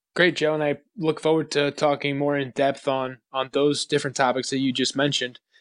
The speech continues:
Um, and I appreciate you taking the time to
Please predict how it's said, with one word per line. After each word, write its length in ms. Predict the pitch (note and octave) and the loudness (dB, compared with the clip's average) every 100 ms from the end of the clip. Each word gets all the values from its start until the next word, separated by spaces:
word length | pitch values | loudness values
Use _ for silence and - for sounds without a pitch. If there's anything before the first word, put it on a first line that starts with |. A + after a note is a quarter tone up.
| _ - | _ -2
Um, 420 | C3 C3 C3 B2 C3 | 2 2 0 -4 -2
and 260 | C3 B2+ | -2 0
I 120 | A2 | 0
appreciate 560 | B2+ A#2+ - C#3+ - C#3 | 0 -2 0 0 4 4
you 100 | C#3 | 4
taking 260 | - C#3 C#3 | 2 2 0
the 80 | |
time 300 | C3 C#3+ C#3+ C#3 | 0 2 2 0
to 300 | C3+ C3+ | 2 2